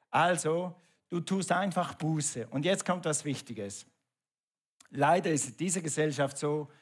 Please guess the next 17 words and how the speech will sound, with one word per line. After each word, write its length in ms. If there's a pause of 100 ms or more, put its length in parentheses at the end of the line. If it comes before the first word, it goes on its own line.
(340)
das 180
Schlafen 440
miteinander 640
vor 280
der 180
Ehe 260
und, 280
und, 120
und, 180
und, 160
und 500
vielleicht 300
sogar 220
noch 200
daneben 440
irgendwo 340
schlafen, 520